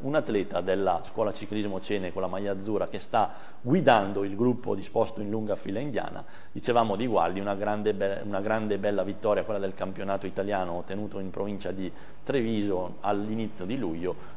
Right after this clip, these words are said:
una, eh, gioia per tutta la scuola Ciclismo Cene, per la famiglia Masfeis, per il direttore sportivo Marco Valoti, che coronano un percorso iniziato, eh, ormai da diversi anni, anzi da qualche decennio. Negli ultimi anni la,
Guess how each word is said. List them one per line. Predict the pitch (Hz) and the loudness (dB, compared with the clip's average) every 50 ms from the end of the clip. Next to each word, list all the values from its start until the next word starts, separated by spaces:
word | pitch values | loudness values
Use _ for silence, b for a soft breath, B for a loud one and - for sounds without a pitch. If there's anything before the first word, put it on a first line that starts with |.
| - - | -6 -4
una, | - 117 113 110 107 110 - - 123 117 107 107 | -2 0 4 4 4 4 2 2 2 2 2 2
eh, | 107 104 | 2 4
gioia | 101 110 98 90 95 95 98 98 | 6 8 8 8 8 8 6 6
per | - 113 101 107 107 101 | 6 6 6 6 6 4
tutta | - - 98 - - 113 | 4 0 -2 2 4 4
la | 107 98 | 4 4
scuola | - - - 110 107 101 | 2 2 2 4 4 4
Ciclismo | 95 - - - 101 98 87 95 104 110 | 4 2 -2 -4 -4 -4 -2 -2 -2 -2
Cene, | 104 - - 87 90 98 95 | -2 -2 -4 -4 -2 -2 -2
per | - 92 | 0 0
la | 95 95 | 0 0
famiglia | - - 101 98 98 95 95 | -2 -4 -6 -4 -2 0 0
Masfeis, | 95 107 110 - - - - - - - 113 113 120 123 131 120 - - 110 - | 0 0 -2 -2 -4 -6 -6 -4 -2 0 2 2 2 2 0 0 -2 -2 0 2
per | 98 92 | 2 0
il | 92 92 | 0 2
direttore | 95 98 95 90 - 98 95 | 0 0 0 0 -2 -2 -4
sportivo | - - 104 98 87 - - - 101 92 90 85 - B B B B B B B | -2 -2 -4 -2 -2 -4 -4 -2 -2 -2 -2 -2 -4 B B B B B B B
Marco | B - 120 117 110 - - 107 | B 4 4 4 4 2 4 6
Valoti, | 113 127 113 - 78 80 - 104 95 | 8 8 8 8 6 4 0 -4 -4
che | - - 98 92 - B B B B | -2 0 0 0 0 B B B B
coronano | - - 123 123 135 131 123 117 110 104 98 | 2 4 6 8 8 8 6 6 4 2 2
un | 95 - 143 131 123 110 | 0 0 0 -2 2 4
percorso | 123 123 104 101 - 123 123 120 113 117 - 107 | 6 6 4 4 4 4 6 6 6 4 2 -2
iniziato, | 101 104 98 - - 113 107 - 110 95 92 - B B B B - | -2 -2 -2 2 4 4 4 4 4 2 2 0 B B B B -4
eh, | - 107 101 | 0 0 2
ormai | 98 104 110 110 113 120 120 113 | 2 4 4 4 4 4 4 4
da | 104 107 | 4 4
diversi | 101 107 107 104 113 113 113 - - - 107 101 101 | 2 4 4 6 6 6 6 4 0 -2 -2 0 0
anni, | 113 110 98 98 95 95 | 0 0 0 -2 -2 -2
anzi | 95 98 95 - 98 92 | -2 -2 -4 -4 -4 -2
da | 95 95 90 - - - - | -2 -2 -2 -2 -4 -6 0
qualche | - 131 131 123 - - 107 | 4 4 4 6 4 2 2
decennio. | 113 135 135 - - 87 87 87 87 92 95 87 | 2 2 0 0 0 -2 -2 -2 -2 -4 -4 -4
Negli | 95 95 98 | -4 -2 -2
ultimi | 110 110 107 117 117 117 113 | -2 -2 -2 -4 -2 0 2
anni | 113 107 107 104 98 98 95 | 2 2 2 0 -2 -2 0
la, | 98 95 92 | 2 2 2